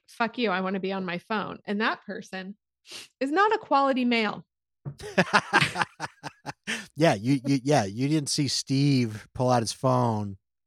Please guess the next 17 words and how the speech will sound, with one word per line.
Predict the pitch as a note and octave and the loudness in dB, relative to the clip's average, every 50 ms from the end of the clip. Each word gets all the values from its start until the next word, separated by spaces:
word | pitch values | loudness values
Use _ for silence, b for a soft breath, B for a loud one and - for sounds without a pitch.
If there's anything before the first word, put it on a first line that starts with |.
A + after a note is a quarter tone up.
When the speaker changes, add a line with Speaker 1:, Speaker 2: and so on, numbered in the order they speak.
| _ _ _ _ _ _ | _ _ _ _ _ _
Speaker 2:
while, | A2+ A2 A2 A#2 A2 A#2+ | -8 -8 -8 -8 -6 -2
<laughs> | |
while | A#2+ A#2 C#3+ D#3 C3 | -2 2 4 4 4
he | A2+ - | 6 6
was | C3 A2+ A2 | 4 4 2
going | - C3 B2 | 2 0 0
against | B2 A#2 A#2+ A2 - - | 0 -2 -4 -6 -4 -6
Daniel | B2 A#2 G#2+ | -6 -4 0
Jackson. | G2 - A#2 A#2 A2 - G2+ F2+ - _ B B B | 0 0 0 -2 -6 -10 -12 -16 -18 _ B B B
Speaker 1:
<laughs> | D#4+ - B B B B B D4+ - - - | -2 -2 B B B B B -10 -6 0 4
Speaker 2:
No, | E3+ G3 | 6 6
no. | A3 E3+ G#2+ - - | 6 6 2 0 -2
See, | - - E3+ F3 | 0 2 4 4
we, | D3 D3 F3 F#3+ - - | 4 4 2 2 2 2
no, | D#3+ D#3 B2+ | 2 2 2
we | A2+ D3 E3+ | 4 6 6
are, | F3+ F3+ D#3+ | 6 6 4